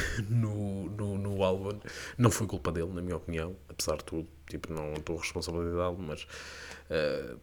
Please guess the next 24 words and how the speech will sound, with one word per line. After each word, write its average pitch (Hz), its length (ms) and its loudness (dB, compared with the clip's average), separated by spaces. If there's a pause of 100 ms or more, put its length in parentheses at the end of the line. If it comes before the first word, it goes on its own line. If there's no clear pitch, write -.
(120)
pronto. - 300 0 (560)
É 165 60 2
assim, 104 260 2 (240)
queria 147 220 6
muito 131 260 -2
dar 110 140 2
ao 98 60 4
Vettel, 101 340 0
mas 98 220 0
acho 98 240 0
que 98 100 -2
neste 92 340 -2
caso 92 400 2 (1800)
vou 117 160 2
mesmo 104 360 4
dar, 95 260 4
eh, 71 560 0 (880)
ao 113 120 4
Lewis 95 280 8
Hamilton. 76 340 -2 (840)
Por 113 100 4
uma 104 120 4
simples - 280 0
razão. 82 280 2